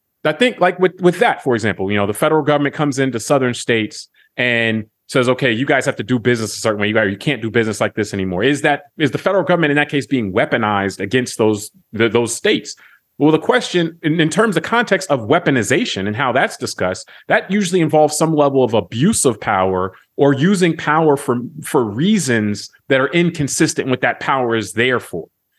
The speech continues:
And so in that case, that's the federal gov-, the, the fourteenth Amendment is supposed to be enforced, and they're saying you're not enforcing the fourteenth Amendment. Then them having federal troops show up outside of a school to try to ensure that the fourteenth Amendment is followed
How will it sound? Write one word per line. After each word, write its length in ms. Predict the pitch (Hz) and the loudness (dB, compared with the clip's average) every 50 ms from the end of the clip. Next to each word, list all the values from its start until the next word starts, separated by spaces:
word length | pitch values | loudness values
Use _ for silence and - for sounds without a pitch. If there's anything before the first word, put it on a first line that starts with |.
| _ - | _ -6
And 140 | 135 139 143 | -4 -4 0
so 260 | - 175 156 151 139 | 2 2 2 2 2
in 180 | 135 123 120 135 | 0 -2 0 0
that 280 | 185 247 285 - - | 0 0 -2 -4 -6
case, 480 | - - 110 90 87 90 - - - - _ _ _ _ | -4 -2 -2 -2 -2 -6 -8 -12 -14 -16 _ _ _ _
that's 260 | - 175 208 - - | 0 0 0 -2 -2
the 80 | - 208 | -4 -4
federal 340 | - - 196 180 180 165 143 | 0 0 2 2 2 2 2
gov-, 220 | 156 151 143 - | 2 0 0 0
the, 100 | - 151 | 0 -2
the 160 | 143 - 147 | 0 0 -4
fourteenth 420 | - - 240 277 285 - 220 202 - | -2 0 0 0 0 0 -2 0 2
Amendment 420 | - 151 226 269 214 143 147 - | 2 4 4 4 4 2 0 2
is 140 | 151 139 - | 0 -2 -2
supposed 300 | - - 165 185 180 156 | -2 -2 0 0 0 0
to 80 | 143 151 | 0 -2
be 120 | 151 139 | 0 0
enforced, 480 | 120 110 - - 233 165 131 - - - | -2 -2 -2 0 0 0 0 -2 -4 -4
and 120 | 120 127 | -2 0
they're 80 | 143 180 | 0 0
saying 240 | 175 - 151 143 131 | 0 0 0 0 2
you're 100 | 139 160 | 2 0
not 240 | 156 147 139 - | 0 0 -2 -2
enforcing 460 | 131 117 110 - - 151 151 - 143 127 | -4 -6 -4 0 0 0 0 0 -2 -4
the 60 | 123 | -2
fourteenth 360 | - - 131 - - 123 - | -2 -2 -4 -4 -4 -8 -8
Amendment. 380 | 104 117 156 180 151 110 87 - - - - _ | -6 -4 -2 -2 -2 -4 -6 -10 -18 -20 -14 _
Then 140 | - 127 131 | 0 2 4
them 160 | 151 185 214 | 4 4 4
having 320 | 190 180 170 160 151 139 135 | 2 0 0 0 0 -2 -2
federal 400 | - - 180 165 156 143 135 127 | -2 -2 0 2 4 2 2 0
troops 360 | - - - 247 262 - - | -2 -4 -4 -4 -4 -4 -8
show 280 | - - 135 113 101 95 | -4 -2 0 2 2 2
up 280 | 95 117 - - _ _ - - | 2 0 -2 -4 _ _ -20 -6
outside 380 | - 131 147 143 - 156 147 139 | -4 -2 -2 0 0 0 0 0
of 80 | 131 113 | -2 -4
a 60 | 107 | -4
school 580 | - - - 185 220 254 190 123 110 113 127 - _ _ _ _ | -6 -6 -2 0 2 2 2 2 0 -2 -6 -10 _ _ _ _
to 80 | - 143 | -10 -6
try 200 | - 180 160 156 | 0 0 2 2
to 60 | 151 | 2
ensure 380 | 147 147 139 - - 170 160 151 | 2 0 -2 0 2 4 4 4
that 80 | 143 139 | 4 2
the 60 | 143 | -2
fourteenth 480 | - - 156 147 - - 139 131 127 - - | 2 2 2 2 2 -2 -4 -4 -6 -6 -6
Amendment 380 | 123 127 139 143 135 127 123 | 0 0 2 2 2 2 0
is 100 | 110 - | -2 -4
followed 520 | - - 185 214 233 151 113 107 104 104 | 0 0 2 4 4 4 2 0 0 -2